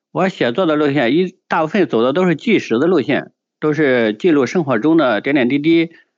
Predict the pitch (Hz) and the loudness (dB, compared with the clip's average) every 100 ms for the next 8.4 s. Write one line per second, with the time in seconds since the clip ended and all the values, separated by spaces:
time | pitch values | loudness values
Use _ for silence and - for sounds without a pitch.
0 | _ _ - 175 139 143 170 170 175 190 | _ _ -6 -4 -2 0 0 -2 -2 0
1 | 196 131 117 113 120 202 143 123 131 104 | 0 0 -2 -4 -2 -4 -4 -2 -2 -2
2 | 113 107 71 - _ _ _ - 208 190 | -2 -2 -4 -12 _ _ _ -6 -2 0
3 | 240 - - 135 175 254 190 190 170 143 | -2 -2 -4 -2 0 0 0 0 0 0
4 | 151 160 151 123 127 175 147 127 110 95 | 0 2 0 -2 0 2 2 2 2 0
5 | 131 220 190 147 170 190 202 190 190 175 | 0 0 2 0 0 0 0 2 2 4
6 | 160 170 180 - - 165 135 156 190 175 | 4 2 0 -4 -2 0 0 0 0 2
7 | 127 - 196 175 175 233 208 135 107 139 | 0 -2 -2 -2 -2 -2 -2 0 0 0
8 | 165 123 131 143 | 0 0 -2 -6